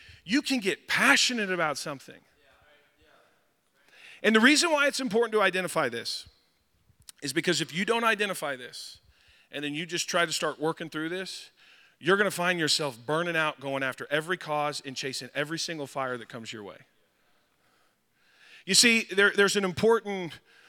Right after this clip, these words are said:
like, distinction to understand. God has not put us on this earth to face every single bat-, battle that humanity faces. <laughs> Like, it is not our responsibility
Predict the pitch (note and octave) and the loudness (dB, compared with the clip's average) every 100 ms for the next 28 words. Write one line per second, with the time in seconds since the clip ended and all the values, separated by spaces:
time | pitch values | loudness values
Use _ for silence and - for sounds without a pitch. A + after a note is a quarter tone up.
0 | - D3+ D3+ - D#3 - F#3 F3 - C#3+ | -4 0 0 0 -2 2 2 0 -2 -2
1 | B2+ C#3 B2 - C3 A2+ A2 - - - | 0 -2 -2 -4 -6 -8 -14 -20 -20 -12
2 | - D#3+ G#3 A3 F3+ G3+ - F#3+ F3+ E3+ | 2 6 6 4 2 0 2 2 2 2
3 | F3 E3 D3+ D3 C3+ - - - - - | 0 0 0 0 0 -2 -16 -20 -20 -2
4 | D#3+ D#3+ D3 D3+ D3+ D#3+ F#3 E3+ D3+ C#3+ | 0 2 2 2 2 2 2 0 2 2
5 | C3+ B2+ - C#3+ C#3+ C3 A2+ A#2+ C3+ B2+ | 2 -2 -2 2 4 2 -2 -4 -2 -2
6 | - C#3+ C3+ C3 A#2 - A#2 - - - | -2 0 2 0 -2 -4 -4 -6 -12 -20
7 | - _ _ _ _ - - C#3+ C#3 - | -20 _ _ _ _ -14 -4 -4 -6 -20
8 | - - - - D#3+ E3+ D3 D#3 F3 F3+ | -20 -20 -20 -4 2 2 2 4 4 6
9 | F3+ F3 - E3 D#3 - D3+ C3+ B2 A#2 | 4 2 -2 -2 -2 -2 -2 0 -2 -8